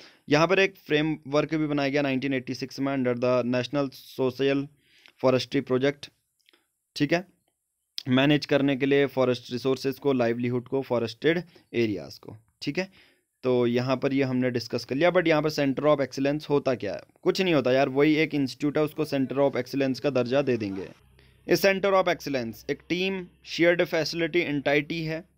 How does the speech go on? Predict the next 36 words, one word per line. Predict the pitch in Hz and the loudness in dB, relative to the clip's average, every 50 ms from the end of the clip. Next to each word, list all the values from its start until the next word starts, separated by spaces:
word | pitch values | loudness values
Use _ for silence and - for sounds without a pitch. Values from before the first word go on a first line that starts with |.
| _ _ _ _ _ _ _ _ - _ _ - - | _ _ _ _ _ _ _ _ -20 _ _ -2 2
that | 147 151 143 - | 2 2 2 4
provides | 151 156 156 165 165 156 - - | 4 4 4 4 4 0 -4 -6
leadership, | 139 139 143 147 165 170 156 - 175 180 175 156 135 123 | -2 0 0 2 2 0 0 2 2 2 2 0 -2 0
best | 135 143 143 143 | 2 2 2 0
practices, | - - - 143 143 147 - 151 131 - 160 160 151 | -4 -6 -4 -4 -4 -4 -4 -6 -4 -2 -2 -2 -2
research, | 135 123 127 127 135 127 - 151 151 151 151 147 139 - - - - 139 | -2 -2 -2 -2 -2 -2 0 2 4 4 4 2 0 -4 -16 -8 -2 -2
support, | 139 127 - 147 147 147 147 143 | -2 -2 0 2 4 4 4 4
training, | 143 - - 135 139 143 143 147 147 147 147 143 - - - - - _ - | 2 -2 -4 -2 0 0 0 0 0 -2 -2 -4 -8 -14 -20 -20 -20 _ -6
किसी | 160 170 170 180 180 | -6 -2 2 4 4
एक | 180 180 - - _ _ - | 4 4 2 -2 _ _ -4
पक-, | 143 131 131 - - 123 - | -4 -4 -4 -12 -14 -6 -2
पर्टिकुलर | 143 139 135 143 139 151 151 147 | -2 0 0 0 0 0 0 -2
फोकस्ड | 151 - 135 123 - 139 131 123 127 | -2 -2 -2 -2 0 0 0 0 0
एरिया | 120 110 107 98 | -2 -2 -4 -6
में। | 95 98 98 95 | -8 -10 -10 -4
यहाँ | 120 135 139 139 147 147 | 0 0 2 2 2 0
पर | 147 160 165 170 156 - _ _ _ _ _ - | 2 2 2 0 0 -6 _ _ _ _ _ -2
जयपुर | 123 135 139 135 - 165 156 | 2 4 4 4 4 2 2
में | 165 165 156 | 2 2 2
क्या | 156 160 165 | 4 2 2
है, | 185 208 | 2 0
फॉरेस्ट्री | - - - 151 156 156 151 151 - - 175 | -2 0 4 4 4 4 2 -2 -4 -4 -4
से | 165 175 170 | -2 0 0
रिलेटेड | 151 147 139 131 123 139 143 143 | 0 2 2 0 0 0 -2 -2
वो | 135 135 151 180 185 | 0 0 -2 -2 -2
Center | - 151 135 127 117 135 | -4 -4 -4 -4 -2 0
of | 139 151 147 | 0 0 0
Excellence | 139 120 - - 127 120 113 113 110 | -2 -6 -6 -6 -6 -4 -6 -6 -6
है। | 117 120 | -8 -6
मतलब | 131 135 156 147 | -4 -4 -4 -4
सोचो | - 165 151 - 160 | -2 -4 -4 -4 -6
कितना | 151 - - - 143 151 147 | -10 -10 -6 -2 0 0 0
तगड़ा | - - 135 127 131 131 131 | -2 -2 -2 0 0 0 0
रिसर्च | 127 120 113 - 135 127 - - 135 | 0 -2 -4 -4 -4 -4 -4 -4 -2
होगा, | 131 127 127 135 | -2 0 0 -2
अ, | 135 | -4